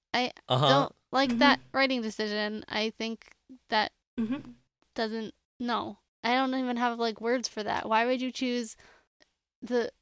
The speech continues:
Speaker 1: most objectifying outfit possible? Like, it would be
Speaker 3: The
Speaker 1: so
Speaker 3: thing
Speaker 1: nice if it was,
Speaker 3: is
Speaker 1: like, Leia in her c-, Leia costume,
Speaker 2: Mm-hmm.
Speaker 1: doing, uh, you know, being sexy on a, on a D twenty, like, whatever.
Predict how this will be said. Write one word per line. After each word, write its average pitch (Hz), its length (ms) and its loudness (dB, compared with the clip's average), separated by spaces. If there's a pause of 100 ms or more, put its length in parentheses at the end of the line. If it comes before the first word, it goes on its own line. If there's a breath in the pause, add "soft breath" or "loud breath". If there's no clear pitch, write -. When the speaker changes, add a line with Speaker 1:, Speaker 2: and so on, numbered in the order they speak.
Speaker 1:
most 240 300 -2
objectifying 220 840 -2 (200)
outfit 214 380 0
possible? 214 680 -4 (240)
Like, 262 240 4
it 285 120 4
would 302 140 4
be 311 120 6
Speaker 3:
The 294 80 10
Speaker 1:
so 311 100 10
Speaker 3:
thing 415 220 10
Speaker 1:
nice 370 80 6
if - 0 -
it 285 260 12
was, 240 140 12
Speaker 3:
is 226 40 4
Speaker 1:
like, 208 80 2
Leia 226 300 4
in 226 160 0
her 226 440 2
c-, - 60 -12 (140)
Leia 226 320 6
costume, 208 720 -2 (260 soft breath)
Speaker 2:
Mm-hmm. 123 220 0
Speaker 1:
doing, 233 340 -2
uh, - 40 -2
you 214 180 -2
know, 202 180 -6 (540)
being 220 220 0
sexy 226 360 0
on 214 120 0
a, - 300 -6
on 208 160 -2
a 208 40 -4
D 208 140 -6
twenty, 202 360 -6
like, 196 220 -8
whatever. 220 420 2